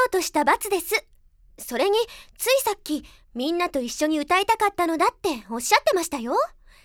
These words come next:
ほらほら、一緒に歌いましょう。えっと、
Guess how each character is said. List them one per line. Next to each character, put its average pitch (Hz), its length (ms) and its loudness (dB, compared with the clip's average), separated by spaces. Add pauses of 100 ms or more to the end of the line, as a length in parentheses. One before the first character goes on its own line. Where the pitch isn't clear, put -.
(380)
ほ 311 80 0
ら 349 180 4
ほ 254 100 -4
ら、 403 60 6 (500)
一 330 100 -2
緒 466 140 0
に 440 120 2
歌 453 140 6
い 508 80 4
ま 523 100 6
し 571 80 2 (200)
ょ - 20 -8
う。 - 60 -12 (640)
え - 20 -2
っ 440 40 -6
と、 - 80 -14